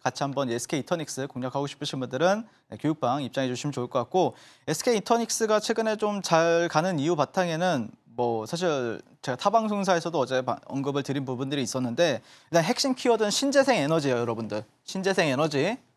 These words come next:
예, 전문 회사가 인적 분할이 되었다라고 보시면 되는데 에이아이가 에너지 투자자들에게 새로운 기회를 주고 있고 거기에서 좀 언급되는 게 이제 신재생이라든지 원전이라든지 이에스에스,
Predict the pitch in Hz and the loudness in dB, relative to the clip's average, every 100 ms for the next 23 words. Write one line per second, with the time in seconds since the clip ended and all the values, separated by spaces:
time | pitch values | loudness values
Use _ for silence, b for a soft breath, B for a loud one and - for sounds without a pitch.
0 | - 120 - 143 170 180 165 151 196 233 | -10 -8 -2 -2 2 2 4 6 8 8
1 | 254 b b 156 170 208 180 190 180 175 | 4 b b -2 0 0 2 4 4 2
2 | 135 - 160 110 151 135 156 131 123 135 | 0 4 4 6 0 -2 -4 -2 -2 2
3 | 180 131 - b b - 147 196 220 208 | 2 2 -2 b b -2 2 4 4 6
4 | 214 185 104 170 220 233 226 214 220 202 | 6 4 4 4 2 0 -4 0 2 2
5 | 190 190 180 180 208 208 254 247 170 120 | 2 2 2 2 0 2 4 6 4 -2
6 | - 156 156 156 190 214 208 156 180 - | -2 2 2 2 2 2 0 2 2 4
7 | 180 135 - 147 147 202 226 - b - | 0 0 0 0 2 4 2 0 b -2
8 | 160 147 190 190 185 170 160 196 160 160 | 0 2 0 2 0 0 0 2 2 0
9 | 208 202 202 175 160 151 151 180 175 - | -2 0 0 0 0 0 0 0 2 2
10 | 151 175 160 147 147 147 170 143 170 165 | 2 2 2 0 -2 0 0 2 2 0
11 | 160 - 208 226 | -4 -2 2 2